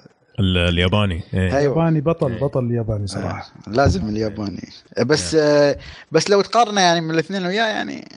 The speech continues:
Speaker 2: ما في مقارنة. يعني وندر قصته يعني المكياج كله على الطفل هذا وكان بسيط يعني بالنسبة لدارك ستار وفيكتوريا عبدول صراحة ما عندي أي فكرة عنه.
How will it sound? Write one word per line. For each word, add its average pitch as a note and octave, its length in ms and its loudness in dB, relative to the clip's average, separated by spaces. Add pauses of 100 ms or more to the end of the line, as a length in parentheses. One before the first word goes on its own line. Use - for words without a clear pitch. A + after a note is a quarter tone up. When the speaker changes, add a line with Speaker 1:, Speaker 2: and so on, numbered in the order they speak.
(120)
Speaker 2:
ما A#3 160 -2
في G3 100 0
مقارنة. C#3+ 400 2
يعني B2 160 0
وندر D#3+ 720 2
قصته C#3 420 -4
يعني C#3 260 4
المكياج D3 360 2
كله F#3 280 4
على D3 200 2
الطفل D3 500 -2
هذا F3 240 2
وكان D#3+ 280 0
بسيط D3 360 0
يعني F#2+ 200 -2
بالنسبة A2+ 440 -2
لدارك G2 640 0
ستار D#3+ 360 2
وفيكتوريا D3+ 420 0
عبدول C#3 360 0
صراحة C#3 320 2
ما C3 120 2
عندي A#2+ 200 0
أي B2+ 100 -2
فكرة - 300 -6
عنه. F#2 160 -6